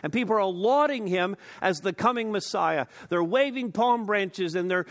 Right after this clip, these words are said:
laying their cloaks down on the ground, and he's coming up, up the hill into Jerusalem, and people are waving the palm branches and they're shouting, "Hosanna!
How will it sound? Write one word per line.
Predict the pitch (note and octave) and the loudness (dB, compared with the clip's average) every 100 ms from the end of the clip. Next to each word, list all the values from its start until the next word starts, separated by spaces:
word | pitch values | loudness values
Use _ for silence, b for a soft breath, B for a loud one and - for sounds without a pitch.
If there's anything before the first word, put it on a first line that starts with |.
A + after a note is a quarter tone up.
| B | B
laying | F3 B3+ C4 | 0 2 2
their | B3+ | -2
cloaks | - A#3 B3 A3+ | -2 0 0 0
down | A#3 A3 | -2 -2
on | G#3 | -2
the | F#3+ | -2
ground, | G3 G3 F#3+ | 0 0 0
and | F#3 | -2
he's | E3 A#3 - | -4 -6 -4
coming | G#3+ C4+ C4+ A#3+ | 0 2 0 0
up, | B3 C4+ - B B B | 2 2 -2 B B B
up | B3+ C#4 - | 2 2 0
the | B3+ | 0
hill | G3 B3+ A#3+ | 4 2 2
into | A#3+ G3+ | -2 -2
Jerusalem, | F3 G#3+ A3 A#3 G#3 G#3+ G3+ | -2 0 2 0 -2 -2 -2
and | F3 | -2
people | G#3+ C4+ B3 | -2 0 0
are | A3+ | 0
waving | G3+ C4 D4+ C#4 C4 | 2 2 2 -2 -2
the | A#3 | 0
palm | A3 C4 C#4 | 2 4 4
branches | A3 G#3+ G3 G#3+ F#3 | 2 2 2 -2 -4
and | F3 G3+ G#3+ | 0 2 2
they're | F#3 A3+ A3 | 0 2 2
shouting, | - - C4+ D#4 E4 A#3+ G#3 B2 - _ _ _ _ _ _ _ _ _ _ _ _ _ | -2 -2 4 6 6 2 -2 -4 -12 _ _ _ _ _ _ _ _ _ _ _ _ _
"Hosanna! | E3 G3 F3 A3+ A#3 G#3+ F3+ C3 | 0 2 2 4 4 4 0 -4